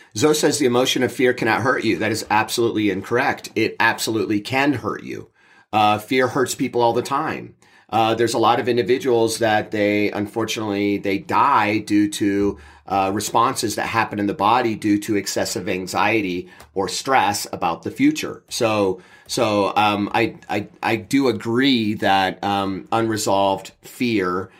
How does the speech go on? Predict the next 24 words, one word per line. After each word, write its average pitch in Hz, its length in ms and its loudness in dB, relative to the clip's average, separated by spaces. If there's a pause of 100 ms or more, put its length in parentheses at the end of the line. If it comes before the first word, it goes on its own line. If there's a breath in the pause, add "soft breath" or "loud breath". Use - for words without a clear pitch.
(220 soft breath)
as 104 220 2
itself 101 920 0 (260 soft breath)
is 107 140 -2
something 110 300 0
that 101 120 -2
can 113 140 -2
easily 107 420 0
be 104 180 -2
let 92 280 -2
go 143 240 4
of. 98 220 0
But 113 100 0
if 98 140 -4
somebody 120 340 0
doesn't 107 280 -2
resolve 98 440 0
it, 78 120 -6
we 95 60 -4
call 98 200 0
it 92 60 -2
a 90 60 -4
big 104 180 -2
running 90 280 -2
parachute. 104 500 -2